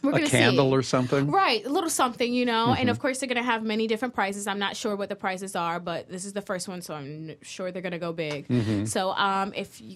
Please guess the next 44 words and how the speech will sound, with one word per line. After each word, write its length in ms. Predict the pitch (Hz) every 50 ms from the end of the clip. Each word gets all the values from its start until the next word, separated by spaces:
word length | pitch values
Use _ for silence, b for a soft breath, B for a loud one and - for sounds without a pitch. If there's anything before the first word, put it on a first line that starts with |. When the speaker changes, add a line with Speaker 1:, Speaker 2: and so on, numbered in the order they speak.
| -
Speaker 1:
you 80 | - 208
can 180 | 202 220 202 196
go 160 | 208 202 208
to 140 | 202 - 311
that, 300 | 240 240 220 220 226 -
and 120 | - 220 214
then 160 | 214 202 202
look 140 | 214 214 -
forward 300 | - 277 233 220 220 220
to 200 | - 240 - -
other 180 | 208 220 269 277
pac 300 | 277 254 220 202 208 -
bingos 340 | 202 196 196 185 185 185 190
as 200 | 175 175 175 170
well, 300 | 180 196 208 214 226 226
because 240 | 240 226 - 208 180
they're 80 | 196 185
gonna 140 | 190 180 175
be 100 | 180 175
doing 340 | 180 180 180 185 180 175
it 200 | 175 170 - - - -
once 320 | 180 175 175 180 175 - -
a 100 | - 175 170
month. 520 | 170 170 170 165 160 151 160 180 202 -
Speaker 2:
Mm. 120 | - 101
Speaker 1:
So, 420 | 107 190 160 214 170 147 147 147 - -
um, 340 | 160 151 135 82 - - 214
there 140 | - - -
should 160 | - - 180
be 80 | 180 156
one 240 | 175 160 160 165 175
for 180 | - - 196
October. 480 | 214 - - - 208 180 - 180 196 202 _ - B B B B B B B B B B
So 160 | - - -
yeah, 360 | 285 277 320 330 185 - - - _ _ _ _ _
pac 220 | - 214 208 208 -
bingo, 320 | 214 202 - - - 165 180 -
<laughs> 100 | - -
Speaker 2:
Mm-hmm. 480 | - 262 - - - - 403 370 117 - - - - B B B B B
Speaker 1:
which 100 | 294 269
Speaker 2:
Good. 20 |
Speaker 1:
is 120 | - - 294
always 280 | 262 247 247 247 247
fun. 320 | - 185 147 127 170 180